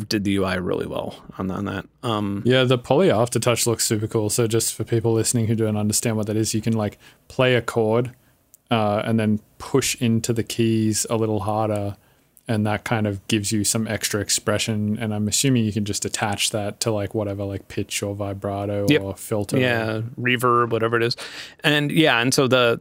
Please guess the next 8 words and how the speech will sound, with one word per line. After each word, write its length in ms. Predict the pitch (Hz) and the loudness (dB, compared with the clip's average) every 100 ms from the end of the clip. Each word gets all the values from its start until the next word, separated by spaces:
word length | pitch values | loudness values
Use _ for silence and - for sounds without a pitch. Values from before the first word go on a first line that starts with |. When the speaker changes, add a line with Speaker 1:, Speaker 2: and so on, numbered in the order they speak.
| - | 0
Speaker 1:
the 180 | 143 127 | 2 2
really 240 | 139 185 | 4 4
amazing 400 | 127 120 117 117 | 4 2 2 0
thing 140 | 117 113 | 0 0
about 240 | 113 113 | 0 2
that 280 | 113 104 - | 0 -2 -4
is, 580 | - 117 110 107 107 - _ _ _ _ _ _ - | 0 2 2 0 0 -2 _ _ _ _ _ _ -4
uh, 340 | 110 101 107 | 0 2 0